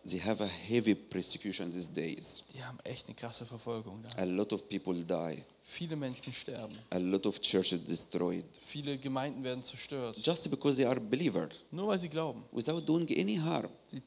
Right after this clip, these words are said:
Speaker 2: tun nichts Böses.
Speaker 1: This is normal.
Speaker 2: Das ist normal.
Speaker 1: But we need to hold them in our faith.
Speaker 2: Aber es ist wichtig, dass wir vertrauen können.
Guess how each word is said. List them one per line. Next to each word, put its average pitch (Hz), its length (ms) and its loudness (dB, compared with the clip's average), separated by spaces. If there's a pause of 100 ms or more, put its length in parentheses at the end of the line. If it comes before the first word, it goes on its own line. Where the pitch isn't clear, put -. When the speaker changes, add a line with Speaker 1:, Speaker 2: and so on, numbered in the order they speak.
(160)
Speaker 2:
tun 208 300 -6
nichts - 380 -6 (540)
Böses. 175 580 -2 (400)
Speaker 1:
This 92 200 -4
is 98 100 2
normal. 147 540 4 (460)
Speaker 2:
Das 131 120 -10
ist - 160 -6
normal. 139 460 -6 (280)
Speaker 1:
But - 280 -6
we 98 60 -2
need 101 180 -2 (160)
to 104 180 -4 (220)
hold 107 400 8
them 87 180 2
in 85 220 2
our 90 180 2
faith. - 560 -4 (120)
Speaker 2:
Aber 113 340 -6
es 127 120 -8
ist 127 180 -6
wichtig, 135 300 -6
dass - 220 -4
wir 120 280 -6 (340)
vertrauen 139 600 -6
können. 104 240 -14